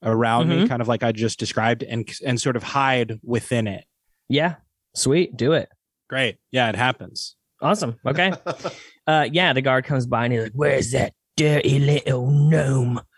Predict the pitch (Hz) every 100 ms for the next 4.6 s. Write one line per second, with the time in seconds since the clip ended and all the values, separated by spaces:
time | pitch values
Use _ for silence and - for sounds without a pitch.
0 | _ - - _ - 117 113 113 123 120
1 | 127 135 117 127 131 127 123 123 - -
2 | - - _ _ - 131 135 127 - 143
3 | 127 117 - 120 110 - _ _ _ _
4 | - 110 107 107 101